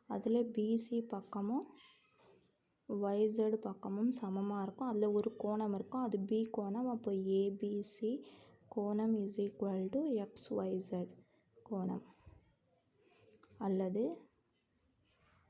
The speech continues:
இதுல பி கோணம் நம்ம கோணம் எடுத்திருக்கோம்.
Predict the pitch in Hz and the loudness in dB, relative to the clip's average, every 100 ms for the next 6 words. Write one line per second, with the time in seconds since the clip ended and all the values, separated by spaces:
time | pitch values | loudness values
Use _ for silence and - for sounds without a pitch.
0 | _ _ _ _ - - _ - 220 226 | _ _ _ _ -20 -20 _ 0 4 6
1 | 240 226 247 247 247 226 233 233 208 214 | 4 2 0 0 0 2 4 4 0 -2
2 | 208 208 208 190 180 180 - - | -2 0 0 -2 -2 -4 -6 -8